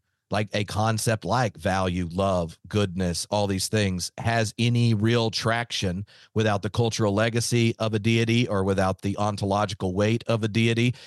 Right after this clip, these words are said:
And there are answers yes and no to each one. Um, Tom and I might even, like, have different answers about it and such. But the, the need in our cultural moment to problematize the concept of God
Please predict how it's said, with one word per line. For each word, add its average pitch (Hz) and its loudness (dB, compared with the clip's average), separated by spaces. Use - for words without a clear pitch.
And 123 -2
there 147 4
are 135 0
answers 147 0
yes 123 2
and 117 0
no 117 2
to 110 0
each 113 -2
one. 117 0
Um, 107 0
Tom 135 0
and 139 2
I 120 2
might 117 2
even, 113 0
like, 107 0
have 107 -2
different 110 -2
answers 113 -2
about 107 0
it 107 2
and 104 -2
such. - -4
But 123 0
the, 107 2
the 131 2
need 143 2
in 170 2
our 131 4
cultural 175 2
moment 101 2
to - 0
problematize 123 0
the 98 -6
concept 135 0
of 87 -8
God 107 0